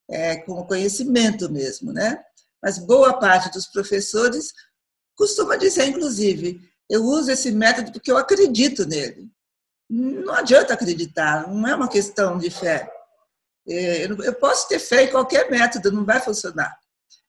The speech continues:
É uma questão de conhecer de maneira mais aprofundada.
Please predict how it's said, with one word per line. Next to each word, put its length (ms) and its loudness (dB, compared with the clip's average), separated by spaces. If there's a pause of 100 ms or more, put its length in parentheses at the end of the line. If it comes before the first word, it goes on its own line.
(180)
É 60 -10
uma 140 -4
questão 280 0
de 200 -2
conhecer 1080 0 (400)
de 120 -10
maneira 360 -2
mais 360 2
aprofundada. 1160 0